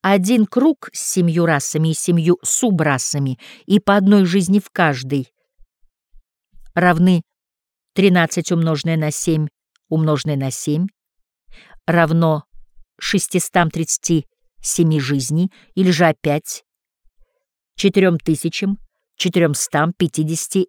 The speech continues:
девяти жизней. Пожалуйста, направьте нас Сообщив нормальное число жизней, точные числа могут быть разнообразны вследствие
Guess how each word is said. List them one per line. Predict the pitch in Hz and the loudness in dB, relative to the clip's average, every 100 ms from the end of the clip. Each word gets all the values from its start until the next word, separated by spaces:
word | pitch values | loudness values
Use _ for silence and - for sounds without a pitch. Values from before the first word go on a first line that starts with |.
| - | -4
девяти | 143 190 190 - 262 - | -2 0 0 -4 -6 -6
жизней. | 135 131 117 123 131 _ _ _ _ _ _ _ _ _ - | -6 -6 -6 -10 -12 _ _ _ _ _ _ _ _ _ -2
Пожалуйста, | 170 156 139 151 | 0 0 0 -2
направьте | 143 - 226 269 - | -4 0 0 0 -2
нас | 156 120 - - _ _ _ _ - | -2 -2 -6 -14 _ _ _ _ -4
Сообщив | 180 160 - 175 | 0 2 2 0
нормальное | 170 151 165 247 254 190 | 2 2 2 2 2 0
число | 156 - 147 | -2 -4 -2
жизней, | 131 139 117 131 131 - _ | -2 -2 -4 -6 -8 -14 _
точные | - 185 - 160 160 | 0 2 2 -4 -4
числа | 190 156 156 | -4 -2 -2
могут | 156 147 147 | -2 0 -2
быть | 147 - - - | -2 -4 -8 -4
разнообразны | 156 147 160 151 143 127 131 151 | -2 0 0 0 0 -2 -4 -6
вследствие | - 165 170 - 175 | -4 -2 -2 0 -2